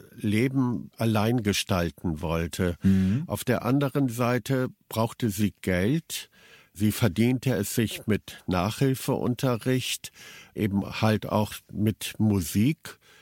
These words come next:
Speaker 1: Aber da wird nicht viel zusammengekommen sein. Aber sie schien tatsächlich sehr entschlossen zu sein, dass sie zunächst ihre Prüfung, die anstand,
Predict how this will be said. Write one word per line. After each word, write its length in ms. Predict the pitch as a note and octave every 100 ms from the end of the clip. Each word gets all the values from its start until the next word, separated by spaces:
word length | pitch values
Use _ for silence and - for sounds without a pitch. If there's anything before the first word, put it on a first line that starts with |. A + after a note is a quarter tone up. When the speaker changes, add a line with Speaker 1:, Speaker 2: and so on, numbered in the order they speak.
| - - _
Speaker 1:
Aber 280 | A#2 A#2 A2 -
da 220 | B2 A2
wird 320 | C3 B2+ - -
nicht 300 | A2 A#2 -
viel 260 | - C3+ C3+
zusammengekommen 1120 | - A#2 G2+ G#2+ B2+ F2 E2 - E2 D#2+ D#2
sein. 500 | C#2 D#2+ E2 F2+ E2+ - - -
Aber 240 | A2+ A2+
sie 220 | G#2 B2 A2
schien 440 | - - D#3+ F3
tatsächlich 680 | - A2+ - C3+ - C#3+ -
sehr 300 | B2 C#3+ G2
entschlossen 600 | G#2+ - A#2 C3+ - D#3
zu 200 | - D3+
sein, 360 | A#2+ C3+ C#3+ C#3+ - - - -
dass 220 | G#2+ -
sie 160 | A2
zunächst 600 | - B2+ G#2+ C3+ C3 -
ihre 360 | - B2 F#2 F2+ - -
Prüfung, 720 | - C3 E3 - E3+ F3+ - - - - -
die 180 | G2 -
anstand, 880 | A#2 D3+ - - D3+ D#3+ D#3 -